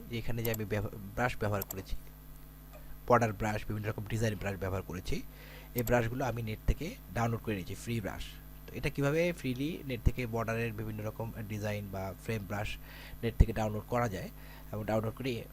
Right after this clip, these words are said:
Photoshop ইনস্টল করে ব্যবহার করা যায়, সেটা আমি আরেকটা টিউটোরিয়ালে অবশ্যই দেখাবো। তো এই গেল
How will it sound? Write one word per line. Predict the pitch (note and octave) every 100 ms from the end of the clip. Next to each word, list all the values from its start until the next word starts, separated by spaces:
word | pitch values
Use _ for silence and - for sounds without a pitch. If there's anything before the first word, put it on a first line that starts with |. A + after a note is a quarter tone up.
| -
Photoshop | A#2 A2+ A#2
ইনস্টল | A#2 A2+ A#2
করে | A#2+ G#2
ব্যবহার | G#2 B2 -
করা | G#2
যায়, | - -
সেটা | - A2+
আমি | A#2
আরেকটা | G#2+ - A2+
টিউটোরিয়ালে | G#2 G#2+ A2
অবশ্যই | G#2 -
দেখাবো। | G2 F#2+ G2+ A#2 C4+ - - - - - - - -
তো | A#2+ C#3+
এই | C3+
গেল | B2+